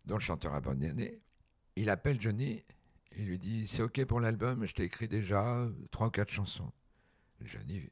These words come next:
fou de joie. Et c'est comme ça que ça s'est passé. Et après, c'est Michel, en studio, qui a dirigé Johnny. Johnny n'avait rien à dire. Et donc, avec Johnny, il l'a dirigé, et ça s'est tellement bien passé que Johnny lui a proposé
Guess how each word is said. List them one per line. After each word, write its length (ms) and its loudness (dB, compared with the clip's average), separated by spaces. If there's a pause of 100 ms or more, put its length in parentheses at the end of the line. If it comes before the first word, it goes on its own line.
fou 260 -12
de 60 -14
joie. 300 -6 (960)
Et 80 -4
c'est 160 -4
comme 160 -6
ça 140 2
que 60 -6
ça 100 -4
s'est 120 -6
passé. 300 -2
Et 120 4
après, 240 6
c'est 140 6
Michel, 400 2 (400)
en 120 4
studio, 360 0
qui 160 2
a 60 8
dirigé 520 8
Johnny. 520 0
Johnny 240 2
n'avait 220 4
rien 300 2
à 80 2
dire. 160 -6 (100)
Et 120 2
donc, 260 0
avec 220 0
Johnny, 280 4
il 80 4
l'a 100 6
dirigé, 760 0 (340)
et 80 -2
ça 160 4
s'est 200 -6 (100)
tellement 400 2
bien 160 0
passé 560 -4 (540)
que 460 -2
Johnny 280 -4
lui 120 2
a 60 4
proposé 760 -4